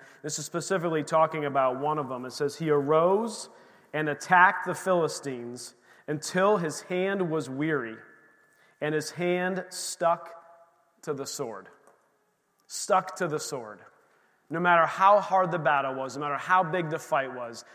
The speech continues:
no matter how much the challenge was, his hand stuck to the sword. And we referenced that as being the word of God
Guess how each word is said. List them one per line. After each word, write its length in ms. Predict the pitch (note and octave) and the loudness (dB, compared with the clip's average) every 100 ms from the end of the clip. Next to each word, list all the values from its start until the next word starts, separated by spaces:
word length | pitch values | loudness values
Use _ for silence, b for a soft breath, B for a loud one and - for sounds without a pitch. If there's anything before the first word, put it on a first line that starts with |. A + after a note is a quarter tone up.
| B | B
no 40 | |
matter 160 | E3 D#3 | 2 2
how 240 | - F3+ | 2 2
much 240 | F3+ F3+ - | 2 0 -2
the 100 | E3 | -6
challenge 480 | - E3 D3 C3+ A#2+ | -2 0 2 -2 -4
was, 280 | C3+ B2+ B B B | -6 -6 B B B
his 200 | D#3 C#3+ | -8 -6
hand 600 | - F#3 F#3 D#3 B2+ C3 B B | -6 -2 0 0 -4 -10 B B
stuck 840 | - - F3+ E3+ E3+ - - - | -12 -4 4 6 4 -6 -18 -10
to 100 | - | -4
the 140 | D3 C3+ | -2 -2
sword. 340 | - E3+ D3+ | -4 0 0
And 60 | C#3 | 0
we 100 | D3+ | -4
referenced 580 | C#3+ F#3+ G#3 F3+ D3+ - | 2 2 2 -2 -2 0
that 180 | D3 C#3 | 2 0
as 180 | C3 | -4
being 300 | A#2+ D#3+ D3+ | -6 -4 -4
the 100 | C#3+ | -4
word 280 | C#3 C#3+ D3+ | -2 0 0
of 160 | C3 A2+ | -2 -4
God 420 | C#3+ C3 A2 | 0 0 -2